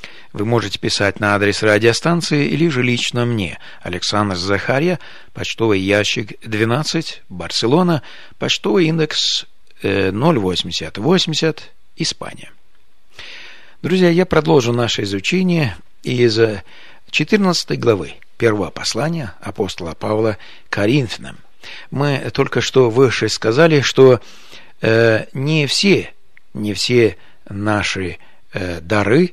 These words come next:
являются, э, полными. Каждый человек имеет свой дар. Так что будем осторожными, когда мы говорим, что если у тебя или у того, или у кого-то другого не хватает,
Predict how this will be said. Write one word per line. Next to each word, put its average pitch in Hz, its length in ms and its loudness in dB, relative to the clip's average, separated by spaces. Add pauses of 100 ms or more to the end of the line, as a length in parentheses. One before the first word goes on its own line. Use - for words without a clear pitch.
(360)
являются, 104 840 -2
э, 98 240 -6
полными. 87 680 2 (400)
Каждый 98 380 -2
человек 98 440 -2
имеет 104 540 -4
свой 113 600 0
дар. 101 500 -4 (260)
Так 165 200 -8
что 117 180 -4
будем 117 320 0
осторожными, 147 800 2 (300)
когда 104 380 -2
мы 110 180 -2
говорим, 107 340 0
что 104 240 -4
если 104 380 0
у 98 100 0
тебя 135 460 0 (280)
или 107 200 0
у 104 100 0
того, 123 460 4
или 104 140 2
у 98 60 -2
кого-то 110 440 4
другого 123 400 4
не 107 140 -2
хватает, 104 600 0